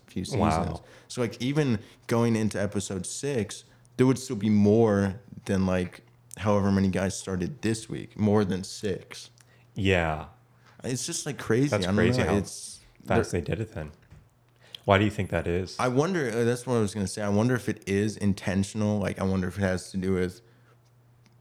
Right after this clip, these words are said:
Speaker 1: potential, I don't know, Bachelor in Paradise filming. Like, they wanna get to that sooner. Or I guess it would make sense, the Golden Bachelor.
Speaker 2: Right,
Speaker 1: They
Speaker 2: yeah.
Speaker 1: have that
Speaker 2: That
Speaker 1: one to do.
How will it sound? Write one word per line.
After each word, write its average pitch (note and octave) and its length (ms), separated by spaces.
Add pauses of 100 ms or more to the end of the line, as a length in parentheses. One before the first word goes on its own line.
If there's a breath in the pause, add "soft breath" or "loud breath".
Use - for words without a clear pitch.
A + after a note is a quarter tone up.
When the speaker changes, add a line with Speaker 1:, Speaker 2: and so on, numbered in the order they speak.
(140)
Speaker 1:
potential, F#2+ 520
I C#2 60
don't F#2 140
know, F2+ 180
Bachelor F2+ 460
in F2+ 100
Paradise F#2 800
filming. F#2+ 480
Like, F2 200
they F#2 100
wanna F2+ 200
get F2 240
to - 120
that F2 240 (180)
sooner. F#2+ 680 (240 loud breath)
Or G#2+ 180
I G2+ 100
guess B2+ 400 (180)
it G2+ 80
would F#2 100
make F#2 160
sense, G2+ 220
the - 100
Golden F#2+ 340
Bachelor. F2+ 340
Speaker 2:
Right, E2+ 240
Speaker 1:
They E2+ 100
Speaker 2:
yeah. E2 180
Speaker 1:
have F#2 160
that F#2+ 120
Speaker 2:
That G2 80
Speaker 1:
one G2 160
to F#2 60
do. F2 360